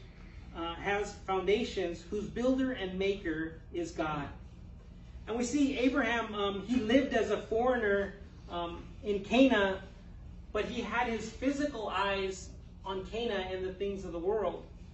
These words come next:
But he has his spiritual eyes on heaven. He had faith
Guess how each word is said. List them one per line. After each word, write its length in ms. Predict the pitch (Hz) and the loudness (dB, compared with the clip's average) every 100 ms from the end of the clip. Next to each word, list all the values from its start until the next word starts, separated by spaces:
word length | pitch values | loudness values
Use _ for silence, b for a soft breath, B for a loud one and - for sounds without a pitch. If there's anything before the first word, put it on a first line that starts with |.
| - - | -14 -8
But 100 | 170 | -8
he 120 | 156 | -4
has 180 | 185 165 | -6 -6
his 120 | 160 | -10
spiritual 560 | - - 202 190 156 147 | -12 -6 -4 -4 -8 -10
eyes 200 | 147 143 - | -10 -10 -12
on 100 | 143 - | -12 -6
heaven. 240 | 180 - - - - - - | -6 -6 -10 -12 -14 -14 -12
He 100 | 180 | -2
had 160 | 180 156 - - | -2 -2 -4 4
faith 320 | 190 190 | 6 6